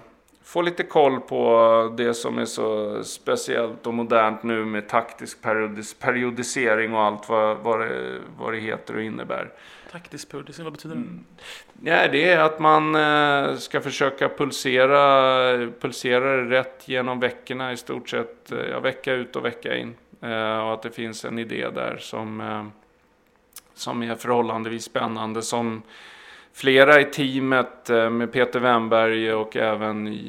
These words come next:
Speaker 1: Johan Svensson, fystränaren, eh, eh, har, eh, studerat.
Speaker 2: Mm.
Speaker 1: Så att, eh,
Speaker 2: Men det handlar inte om fotbollstaktik utan mer träningsmetodik.
Speaker 1: Jo, det är hur det ska implementeras i träning.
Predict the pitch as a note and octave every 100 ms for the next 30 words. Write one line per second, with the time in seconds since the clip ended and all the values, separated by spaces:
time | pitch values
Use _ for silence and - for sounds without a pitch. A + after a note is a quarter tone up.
0 | A#2 A2+ A2 A2 A2 - B2 A2+ A#2+ G#2+
1 | A#2+ A2+ - B2 A#2+ A#2+ A#2+ A#2+ A#2+ A#2
2 | A#2 G#2+ G#2 _ - - - _ - A2
3 | G#2 G#2 G2+ G2 G2 G2+ G2 G2 G2 -
4 | - A2 G#2+ G#2 G2+ G#2 G2 G2 F#2+ F#2+
5 | G#2 - - E3+ C3+ B2 G#2+ G#2+ G#2 -
6 | C3 B2 C3+ B2+ B2+ - C3+ C3 B2+ -
7 | - D3 D#3+ D3+ C#3 C#3 - D3+ - D3
8 | C#3+ - C3+ D3 B2+ C3 B2 B2 B2 A#2+
9 | - B2 A#2 A#2 A#2 A#2 A#2 - B2 C#3+
10 | C#3 E3+ - C#3 C#3+ D#3+ D#3 - C#3+ E3
11 | F3 C#3+ C#3+ C#3 D3 C3+ C3+ B2+ A#2+ C3+
12 | C#3 C3+ A#2+ - - B2+ - -